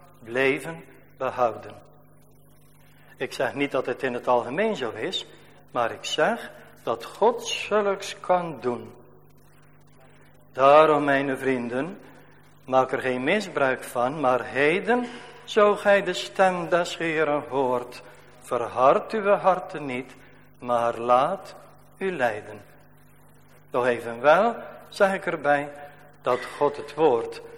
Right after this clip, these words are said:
wat iemand in zijn jeugd gehoord kan hebben, dat hij het nog in zijn ouden dag kan zegenen. Hetzelfde woord in zijn jeugd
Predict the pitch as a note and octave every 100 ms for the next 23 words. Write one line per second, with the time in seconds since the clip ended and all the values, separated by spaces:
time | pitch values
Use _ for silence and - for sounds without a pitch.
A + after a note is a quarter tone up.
0 | - - C3+ - C3 A#2+ - A#2+ A#2 A2+
1 | A2 E3+ G#3+ A#3 A3+ - F#3 D#3 D3+ F3+
2 | F#3+ F#3 - - E3+ E3 - D#3 C#3 C3
3 | B2 - - - - - C#3+ A#2+ - B2
4 | A#2 B2 A#2 - B2+ A2+ A2+ A2 - D#3
5 | E3+ E3+ D3+ D3+ D3 B2+ C#3 C3+ - -
6 | C3 A#2+ B2+ A#2 G#2 - - - - -
7 | - - - - - F3+ G3+ A#3 G3 G3+
8 | F3 F3 F#3+ - - - - - - C3+
9 | G#2+ G#2+ G2 C#3+ D3 -